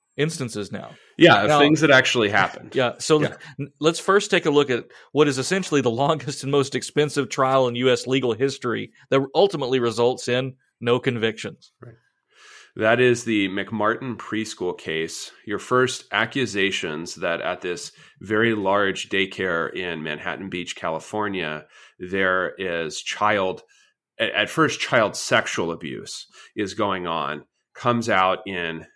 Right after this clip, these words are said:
Speaker 2: late eighty-two, maybe early eighty-three, if I recall correctly. And this will eventually lead to the trial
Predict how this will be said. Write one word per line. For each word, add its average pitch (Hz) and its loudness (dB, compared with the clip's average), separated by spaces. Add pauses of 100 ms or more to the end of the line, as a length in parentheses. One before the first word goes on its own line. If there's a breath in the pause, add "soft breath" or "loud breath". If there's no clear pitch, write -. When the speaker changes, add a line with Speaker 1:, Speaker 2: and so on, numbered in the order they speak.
(240)
Speaker 2:
late 104 0
eighty-two, 101 -4
maybe 98 -4
early 98 -4
eighty-three, 87 -8
if - -16
I 90 -4
recall 85 -6
correctly. 67 -14 (640 soft breath)
And 92 -2
this 120 -6
will 113 2
eventually 107 -2
lead 85 -4
to - -18
the 82 -12
trial 90 -2